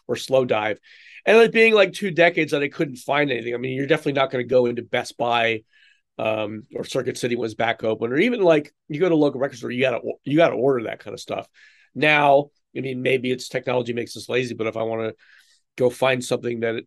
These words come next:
is put out by Chapter House or a num-, number of bands I never heard of that sound like them, like the Drop Nineteens, that,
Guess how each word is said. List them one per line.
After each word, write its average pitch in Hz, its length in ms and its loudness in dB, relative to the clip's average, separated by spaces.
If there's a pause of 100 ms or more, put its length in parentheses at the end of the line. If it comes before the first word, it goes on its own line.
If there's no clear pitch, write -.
is 113 400 -4
put - 200 -4
out 135 120 4
by 127 100 0
Chapter 127 320 -4
House 123 200 -6
or 120 300 -2
a 127 60 -6
num-, 135 400 -6
number 139 240 0
of 123 120 -4
bands 131 300 2
I 123 40 -2
never 127 200 -4
heard 123 200 0
of 110 100 -2
that 120 140 -8
sound 127 480 -2 (440)
like 104 240 -10
them, 107 160 -8
like 107 140 -8
the 120 80 -10
Drop 110 280 -6
Nineteens, 113 600 -10
that, 107 200 -4